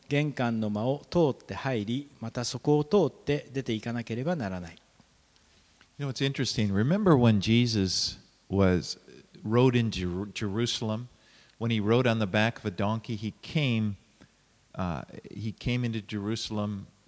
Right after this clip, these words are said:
Speaker 2: uh, down from the Mount of Olives, and everybody was yelling, "Hosanna, Hosanna." Remember that?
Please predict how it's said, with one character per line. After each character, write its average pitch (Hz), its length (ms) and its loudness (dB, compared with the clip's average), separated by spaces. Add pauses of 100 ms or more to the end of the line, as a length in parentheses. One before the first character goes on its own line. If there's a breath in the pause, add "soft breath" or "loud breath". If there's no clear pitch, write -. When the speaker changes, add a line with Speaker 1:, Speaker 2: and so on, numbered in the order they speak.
Speaker 2:
uh, 85 160 -10
down 104 280 -2
from 104 180 -6
the 98 60 -4
Mount 101 240 -2
of 95 100 -6
Olives, 98 500 -4
and 95 140 -10
everybody 104 420 -4
was 95 180 -8
yelling, 101 300 -4
"Hosanna, 110 800 -2
Hosanna." 95 600 -4
Remember 98 360 -4
that? 95 240 -6